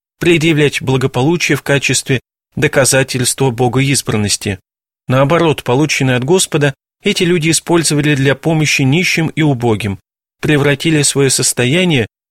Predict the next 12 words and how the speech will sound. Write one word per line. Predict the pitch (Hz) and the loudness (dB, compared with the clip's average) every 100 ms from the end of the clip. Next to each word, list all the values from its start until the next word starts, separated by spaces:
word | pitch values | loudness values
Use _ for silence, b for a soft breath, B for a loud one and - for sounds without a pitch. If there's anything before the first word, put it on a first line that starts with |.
| - | -6
из | 156 160 - | -2 0 0
осуждаемой | 139 - 135 127 151 147 131 98 | -2 0 0 0 0 2 0 -2
Христом | - 127 117 - 117 | -4 -2 -2 -2 0
мамоны | 110 110 135 190 139 - _ _ - | 2 2 2 2 0 -2 _ _ -8
в | |
средство | - 160 156 - 123 | -2 2 2 0 -2
своего | 117 123 110 | -2 0 0
спасения | 104 - 110 160 185 180 151 _ _ _ - | 0 -2 -2 0 0 0 -2 _ _ _ -6
и | 160 | -2
способ | - - 185 - 147 | -2 0 0 0 -4
стяжания | - - 117 123 120 117 | -6 -4 -2 0 0 0
благодати, | 110 117 117 104 101 - 104 | 0 0 0 0 -2 -6 -12